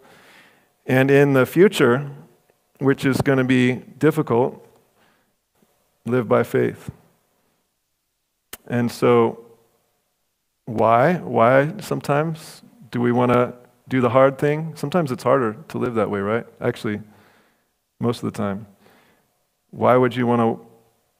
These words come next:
make those choices to walk by faith? Well,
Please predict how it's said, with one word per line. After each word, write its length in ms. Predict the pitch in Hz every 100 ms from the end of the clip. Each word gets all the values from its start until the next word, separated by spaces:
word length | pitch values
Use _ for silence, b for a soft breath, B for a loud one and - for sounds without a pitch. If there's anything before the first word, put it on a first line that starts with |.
| _ _ _ -
make 240 | 123 123
those 220 | 123 123
choices 420 | - 135 135 143 -
to 140 | 117
walk 220 | 117 117
by 120 | 123
faith? 520 | 117 - 135 139 - - _ _ _ _ _ _ _ _ _ _ _
Well, 480 | - 110 117 147